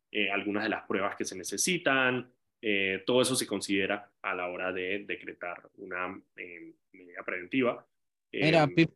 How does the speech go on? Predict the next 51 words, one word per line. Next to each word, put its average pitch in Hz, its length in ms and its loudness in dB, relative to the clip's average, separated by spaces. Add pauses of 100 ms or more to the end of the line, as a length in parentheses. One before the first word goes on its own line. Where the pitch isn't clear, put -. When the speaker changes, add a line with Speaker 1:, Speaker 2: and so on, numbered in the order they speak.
(140)
Speaker 2:
está 165 180 8
preguntando 170 520 2
si 139 220 0
ta-, 135 220 2
si 131 140 0
puede 151 180 4
pasar 143 400 4
lo 156 120 4
que 135 120 4
pasa, 135 280 2
lo 127 200 4
que 123 80 2
pasó 120 240 2
con 147 140 6
Marilyn. 120 400 8 (500)
Y 127 360 10
la 117 160 10
gente, 143 400 8
para 131 140 8
que 117 40 6
tenga 135 200 6
claro, 139 320 6
ya 147 380 2
Zulay 147 540 -2
está 147 300 -2 (100)
imputada. 147 1040 6
Speaker 1:
Sí. 110 320 -12 (260)
Speaker 2:
Ya 160 300 6
se 180 180 -8
demostró 156 540 -2
que - 140 0
Speaker 1:
Voy 156 60 8
a 151 100 8
Speaker 2:
hay 170 60 8
Speaker 1:
explicar, 143 200 4
Speaker 2:
pruebas 160 260 6
Speaker 1:
a 107 100 -6
ver. 135 120 0
Speaker 2:
idóneas. 127 460 6 (320)
Speaker 1:
Es 117 320 2
Speaker 2:
Eh, 131 100 6
Speaker 1:
correcto. 127 340 4 (200)
Esa 143 140 6
es 135 80 4
la 165 40 6
Speaker 2:
esto 156 60 8
fue, 156 100 10
Speaker 1:
gran 165 200 6
Speaker 2:
esto - 20 2
fue, 170 100 10
Speaker 1:
diferencia 120 640 2